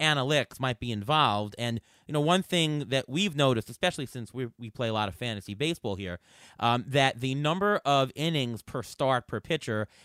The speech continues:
has trended downward. I mean, we've see, we saw the Tampa Bay Rays. Look at the World Series. Blake Snell was pitching a gem, and, uh, the <laughs> Rays held him to five innings, and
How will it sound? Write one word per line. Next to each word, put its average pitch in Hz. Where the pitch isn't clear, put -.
has 135
trended 143
downward. 107
I -
mean, 117
we've 113
see, 131
we 117
saw 147
the 127
Tampa 143
Bay 120
Rays. 131
Look 160
at 165
the 160
World 147
Series. 156
Blake 143
Snell 156
was 117
pitching 139
a 120
gem, 135
and, 113
uh, 110
the 117
<laughs> 113
Rays 135
held 139
him 147
to 127
five 127
innings, 151
and 113